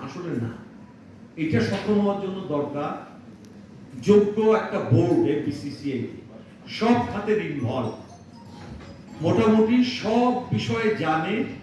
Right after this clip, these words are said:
একজন জ্ঞানী, একজন না, অনেকজন, পুরো বোর্ডটাই জ্ঞানী লাগবে, সুশিক্ষিত লাগবে, অনেস্ট লাগবে। অনেস্ট মানে যখন নতুন কিছু ইয়ে হবে, আমাদের অনেক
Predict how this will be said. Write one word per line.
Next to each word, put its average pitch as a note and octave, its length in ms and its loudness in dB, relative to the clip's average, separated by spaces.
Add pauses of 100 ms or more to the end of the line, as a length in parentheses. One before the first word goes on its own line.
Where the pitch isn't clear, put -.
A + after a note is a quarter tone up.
(280)
একজন C#3+ 300 -2 (140)
জ্ঞানী, F#3+ 420 4 (680)
একজন A#3+ 400 4
না, - 100 2
অনেকজন, G#3 460 0
পুরো G3+ 180 2
বোর্ডটাই G#3 580 4 (120)
জ্ঞানী A3+ 340 2
লাগবে, A3+ 340 -2 (600)
সুশিক্ষিত A3+ 600 2
লাগবে, A#3+ 460 4 (960)
অনেস্ট G#3+ 460 6
লাগবে। F3 340 -2 (760)
অনেস্ট A3 460 6
মানে A3 240 4
যখন G#3 340 0
নতুন G#3+ 360 0
কিছু A3+ 480 -4
ইয়ে G#3 180 6
হবে, F3+ 220 0
আমাদের F#3 360 -4
অনেক A#3 460 2